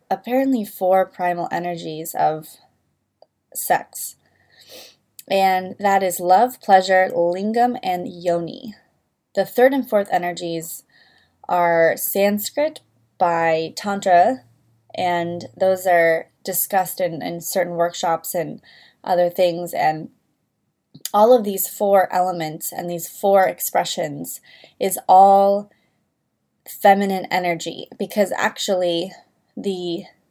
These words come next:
yoni is something that men actually have yoni energy as well. And this is something I'm just looking at and I'm reading on. There's a psychology tomorrow magazine dot com.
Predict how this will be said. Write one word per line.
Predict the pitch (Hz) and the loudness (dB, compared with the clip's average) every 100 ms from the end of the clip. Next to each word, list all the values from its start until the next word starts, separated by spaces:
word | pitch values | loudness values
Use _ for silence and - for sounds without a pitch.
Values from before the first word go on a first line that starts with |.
| _ _ _ | _ _ _
yoni | 175 170 208 247 220 165 156 - _ _ _ - | -16 -2 0 2 0 -4 -8 -12 _ _ _ -4
is | 196 - | -4 -2
something | 196 196 190 185 | -6 -6 -8 -4
that | 165 - _ _ _ _ _ _ | -4 -6 _ _ _ _ _ _
men | - 180 214 | -4 0 0
actually | 226 226 - 214 | -2 -4 -6 -2
have | 196 180 | 0 0
yoni | 175 180 190 190 - | 0 0 0 -4 -6
energy | 170 180 175 175 | -6 -6 -8 -6
as | 151 - | -8 -2
well. | 156 - - _ _ _ _ _ _ _ - | -2 -2 -8 _ _ _ _ _ _ _ -6
And | 190 | -4
this | 220 | -2
is | 220 | -2
something | 202 190 180 | -2 -2 -2
I'm | 170 175 | -2 -2
just | 175 170 - | -4 -4 -4
looking | 170 170 180 175 | -2 -2 -2 -6
at | 160 170 | -4 -4
and | 165 | -4
I'm | 160 175 | -6 -8
reading | 185 180 170 | -8 -6 -6
on. | 165 160 160 160 175 - _ - | -4 -4 -4 -8 -12 -20 _ -10
There's | 170 | -8
a | 165 | -6
psychology | - 170 - 196 175 175 | -4 -6 -4 -2 -2 -4
tomorrow | 165 175 165 160 | -10 -10 -6 -6
magazine | 156 160 160 165 165 160 | -6 -6 -6 -8 -10 -8
dot | 160 151 - | -6 -6 -8
com. | - 170 160 165 | -6 -4 -4 -8